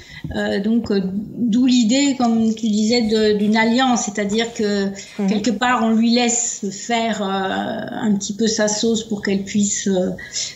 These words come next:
Speaker 1: être dans sa démarche de, de vie de famille. Et en même temps, il y a ce petit bout là qui lui échappe,
Speaker 2: Mhm.
Speaker 1: qui peut être rattaché à... Et c'est sa manière de le dire. Je peux pas tout contrôler.
Speaker 2: Ouais, mais c'est peut-être, euh, ouais, comme tu dis aussi.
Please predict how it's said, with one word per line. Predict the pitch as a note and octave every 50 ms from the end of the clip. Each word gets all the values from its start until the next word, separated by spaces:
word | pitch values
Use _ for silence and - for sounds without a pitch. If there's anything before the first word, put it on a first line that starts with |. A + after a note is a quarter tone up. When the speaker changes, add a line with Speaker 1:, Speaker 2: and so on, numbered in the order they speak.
| - -
Speaker 1:
être | G#3 G3+ G#3 G3+ F#3 G3+
dans | G#3 G3
sa | - - F#3+
démarche | F3+ G3 F#3+ G3 G3 G3+ G#3 G3+ - -
de, | - G3 F#3 F#3 F#3
de | F#3 F#3 F#3 G3
vie | F3+ G#3 G3+
de | G#3
famille. | - G#3 G3 G3+ G#3+ A#3+ B3+ B3+ - A3
Et | G#3+
en | G3+
même | G3+ G3+ G3+ G3
temps, | A#3+ B3
il | B3+ A#3
y | G#3+
a | G#3+ A3
ce | A3 A3 - - - -
petit | G3+ G#3 - - A3+
bout | G#3 G#3 A#3 C4 C4+
là | B3 G3 G#3
qui | G#3 G#3 - G#3
lui | F#3+ G3 G3
échappe, | F#3+ - - A3 A3 A3+ A3 - G3+ F#3 - - - - _ _ -
Speaker 2:
Mhm. | - G3 F#3+ F#3+ G3 A3+ D4+
Speaker 1:
qui | - - - _ _ _ _
peut | A3+
être | A3+ A3
rattaché | - - G#3+ G#3 G#3 F#3+ F#3+ - - - A#3 A3+ A3
à... | G#3+ G3+ G3 F#3 F#3 F#3+ F#3+ F#3+ G3 G3 - - _ - _ - - - _ _ _ _ _ _ -
Et | B3 A3+
c'est | - - G#3
sa | G3 A#3
manière | G#3 G#3+ G#3+ G#3+ A3+ B3 A#3 A#3
de | A3+
le | A3+
dire. | A3 G3+ G#3+ G#3+ G#3 G#3 G#3+
Je | - -
peux | - G#3
pas | G#3+ A3 A3
tout | A3 G#3+ - B3
contrôler. | A3 A#3 A3+ A3 A3 G#3+ - - A3 G#3 G#3 G3+ G3+ G3 G3 G3 G3 - - _ _ - -
Speaker 2:
Ouais, | F3 F#3 F3+ F3 - - - - - - - -
mais | - F3
c'est | - - - G#3
peut-être, | E3+ - - A3+ A3+ - - G#3
euh, | F#3 F3+ F3
ouais, | E3+ G3+
comme | - - G3 F3+
tu | - F#3
dis | F#3 A3
aussi. | B3+ A3+ - C#4